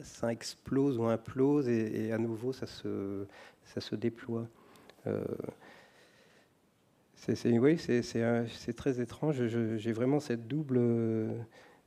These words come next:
ma phrase a ce, ce, ce poursuit simultanément le, le désir de se, de, de s'arrêter dans une formule qui la, qui la,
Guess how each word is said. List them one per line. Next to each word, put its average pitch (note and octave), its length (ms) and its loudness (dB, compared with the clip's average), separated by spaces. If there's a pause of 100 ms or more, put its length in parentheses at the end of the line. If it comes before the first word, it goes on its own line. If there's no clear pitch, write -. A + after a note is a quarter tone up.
(500)
ma A#2 200 2
phrase D3+ 340 2
a A#2 60 2
ce, A2+ 180 -2
ce, - 200 -4
ce - 160 -6 (600)
poursuit - 320 -2
simultanément D3 960 4
le, C3 160 4
le B2 140 4
désir C3+ 440 2
de B2 100 0
se, - 220 -4
de, A#2 220 0
de A#2+ 160 -2
s'arrêter C#3 640 4
dans B2 120 4
une A2+ 180 4
formule C3 580 2
qui - 140 -6
la, A2 320 -2 (220)
qui - 180 -10
la, G#2+ 360 -2